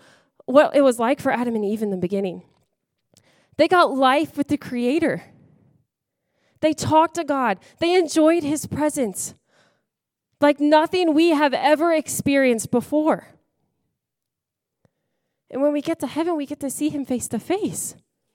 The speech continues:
We get to dwell among him. There will no longer be this separation. We get to be in his physical presence.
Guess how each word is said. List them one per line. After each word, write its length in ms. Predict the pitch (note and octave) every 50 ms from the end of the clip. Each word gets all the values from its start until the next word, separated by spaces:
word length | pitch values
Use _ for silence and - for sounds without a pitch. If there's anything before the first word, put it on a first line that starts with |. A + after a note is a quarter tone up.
| _ _ _ _ _ _ _ _ _ _ _ _ _ _ _ _ _
We 100 | - C4+
get 160 | - E4 -
to 100 | - C#4
dwell 720 | B3 G#3 - B3+ B3 A3+ C4 C4+ C#4+ D4 D4 C4+ A#3+ A3+ _ _ _ -
among 420 | - B3+ B3 A#3+ B3 B3 C#4 D4
him. 160 | B3 C4 B3
There 160 | G#3 B3 B3+
will 80 | C4 C4
no 220 | C4+ C4+ C4+ D4
longer 340 | D4 C#4+ C#4 C#4+ C#4 C4 C4
be 240 | A#3 A3 C4+ D4+ D#4+
this 200 | C4+ C#4 B3 -
separation. 880 | - - C#4 B3 - B3+ A#3+ A#3 A#3+ C#4+ C4+ - - A#3+ G#3 F3+ E3+ - - _ _ _ _ _ _ _ _ _ _ _ _ _ _ _ _ _ _ _ _ _ _ _ _ _ _ _ _ _ _ _ _ _ -
We 80 | C4+ C4
get 100 | C#4+ -
to 100 | C#4+ B3
be 220 | - C4+ C#4 D4
in 80 | C#4 C4
his 240 | A3+ A#3+ A#3 - -
physical 400 | - C4+ C4+ B3+ C4 - A#3 A3
presence. 720 | - - - C4 C4+ B3+ B3+ G#3 F#3+ - - - -